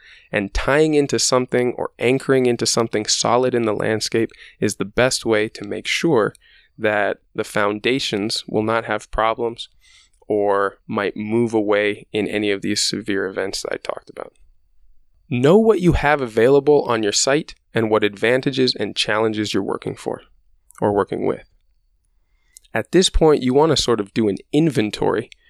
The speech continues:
of what you have on your site. So let's start by getting the idea that there is a perfect site out there just out of your mind. It doesn't exist. I've, I've looked, I've talked to a lot of people. Every single site has some sort of challenge,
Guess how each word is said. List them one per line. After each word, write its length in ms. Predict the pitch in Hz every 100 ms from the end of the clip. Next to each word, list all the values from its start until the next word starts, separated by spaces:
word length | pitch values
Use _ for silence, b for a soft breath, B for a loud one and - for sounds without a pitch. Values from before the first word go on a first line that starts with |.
| b
of 160 | - 104
what 200 | 113 127
you 100 | 123
have 240 | 113 110
on 120 | 104 98
your 100 | 98
site. 360 | - - - _ _ _ _ _ _ b b b
So 140 | - 123
let's 200 | 175 -
start 280 | - 185 -
by 160 | 120
getting 360 | 120 123 131 127
the 160 | 113
idea 500 | 104 104 104 120 135
that 180 | 123 98
there 120 | 104
is 120 | 101 -
a 40 |
perfect 580 | - - 131 131 127 -
site 260 | 113 113 -
out 260 | 104 120
there 240 | 135 147 - _ _
just 240 | - 110 -
out 180 | 107 104
of 100 | 101
your 120 | 95
mind. 360 | - - - - _ _ _ _ _ _
It 160 | 120 -
doesn't 320 | 156 151 160
exist. 540 | 147 143 175 - - -
I've, 380 | 120 123 123 123 -
I've 180 | 110 110
looked, 400 | 127 190 - - -
I've 200 | - 98
talked 260 | - 104 -
to 120 | 110
a 20 |
lot 260 | 110 127 165
of 140 | 151
people. 420 | - 135 - 135 - B B B -
Every 300 | 180 196 185
single 360 | - 151 135
site 340 | 127 - 120 -
has 300 | - 113 107
some 380 | - 123 131
sort 260 | 123 - 113
of 120 | 110
challenge, 500 | - - - - -